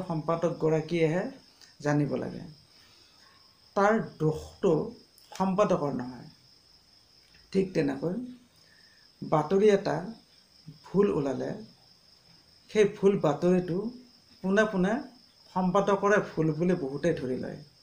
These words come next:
আচলতে তাৰ executive editor থাকে বা অন্যান্য কিছুমান উচ্চ খাপৰ বিষয়বব থকা সংবাদকৰ্মী থাকে। তেওঁলোকে সেই নিউজবোৰ চায়, কিন্তু বিশেষ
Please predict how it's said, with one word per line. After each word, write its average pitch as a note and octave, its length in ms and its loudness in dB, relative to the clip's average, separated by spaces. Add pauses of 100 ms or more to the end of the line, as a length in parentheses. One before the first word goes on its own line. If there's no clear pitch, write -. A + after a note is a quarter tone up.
(260)
আচলতে E3+ 480 -2
তাৰ F3 100 0 (140)
executive D#3+ 540 -6
editor D3+ 420 -4
থাকে D3+ 240 -10 (200)
বা C#3 80 -8 (100)
অন্যান্য D#3+ 720 -4 (640)
কিছুমান D#3+ 380 -4 (280)
উচ্চ - 240 -6 (200)
খাপৰ E3+ 380 -2 (680)
বিষয়বব D#3+ 480 0 (100)
থকা D#3+ 240 -4 (560)
সংবাদকৰ্মী D#3 600 -2
থাকে। C#3+ 240 -12 (1120)
তেওঁলোকে G3 440 4 (220)
সেই G3 120 0
নিউজবোৰ C#3+ 480 0
চায়, B2 280 -10 (960)
কিন্তু G#3 300 -2 (580)
বিশেষ D#3 360 -2